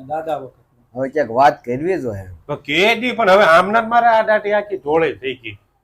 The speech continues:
Speaker 3: વાતું કરી કે હજી કાંઈ મારી ઉંમર નથી થઈ, હું હજી આમ હાવ નાનો છું. આ તો જરાક ઉપાધિ
Speaker 2: એ તો
Speaker 3: મારે
Speaker 2: અમને
Speaker 3: કામમાં મારે જરાક આ દાઢી ધોળે થઈ ગઈ છે.
Speaker 2: એ તો અમે હારે રહીએ, અમને ખબર જ હોય, ઉંમર નથી એમ.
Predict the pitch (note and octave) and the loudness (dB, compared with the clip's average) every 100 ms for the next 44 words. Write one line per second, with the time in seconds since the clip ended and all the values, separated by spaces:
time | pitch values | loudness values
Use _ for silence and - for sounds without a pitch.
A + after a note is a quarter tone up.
0 | _ - D3 F3 G#3+ G3 G#3+ G3+ C#3+ E3 | _ -4 -2 0 -2 2 0 0 0 0
1 | A3 A#3+ A3 A#3+ G#3 E3+ G#3+ B3+ D4+ D4+ | 0 2 2 2 0 2 2 2 -2 -2
2 | F4 C#4 A3 A#3 A3 A#3+ A3+ F#3 A#3 A3 | -2 -2 -4 -4 -4 -4 -4 0 0 0
3 | F3 G3+ G#3 - _ _ _ _ _ _ | -4 -4 -8 -12 _ _ _ _ _ _
4 | _ C#3+ A#3 F#3 F3+ A3 D#3 C#3 F3 D#3+ | _ -2 0 2 4 4 2 -4 -2 0
5 | A#3 A3+ B3 A3+ F3 F#3+ B3+ A3+ A#3 A3+ | 6 6 6 2 2 4 4 4 4 4
6 | A3+ G3+ G#3+ G#3+ G#3 F#3 - _ _ D3+ | 2 2 2 2 2 0 -2 _ _ 0
7 | F3 G3+ F#3+ C#3 F3+ E3 - D#3 D#3+ B2 | 2 2 2 2 2 0 -4 -6 -6 -6
8 | F3+ C4 F3 E3+ A3+ B3+ A3+ B3+ C4 C4 | -2 4 6 6 4 6 6 6 4 4
9 | C4 B3+ C4 B3+ - A#3+ B3 B3 A3+ A#3 | 4 4 2 0 0 0 2 2 4 4
10 | A#3 F#3+ G#3 A3 G3 F#3 G3+ G3+ G3 G3 | 4 2 -4 -4 -6 -4 -6 -6 -8 -8